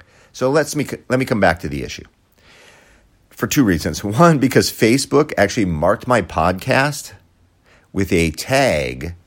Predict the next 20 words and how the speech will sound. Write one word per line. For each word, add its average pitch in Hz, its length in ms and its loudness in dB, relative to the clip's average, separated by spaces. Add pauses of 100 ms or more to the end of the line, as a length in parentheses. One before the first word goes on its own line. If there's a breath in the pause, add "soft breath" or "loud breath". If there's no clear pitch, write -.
(840 soft breath)
with 92 120 -4
their 90 140 4
supposedly 92 720 0
factual-based 98 1080 -2
information 90 520 -6
on 85 140 -2
the 78 60 -4
vaccine. 82 840 -2 (680 soft breath)
They - 80 -12
had 87 100 -4
to 87 80 -2
tag 104 380 0
it, - 160 -8
even 143 200 0
though 143 140 4
I 113 60 4
presented 101 420 0
a 80 40 -4
pro-vaccine 82 600 0
case. 73 420 -2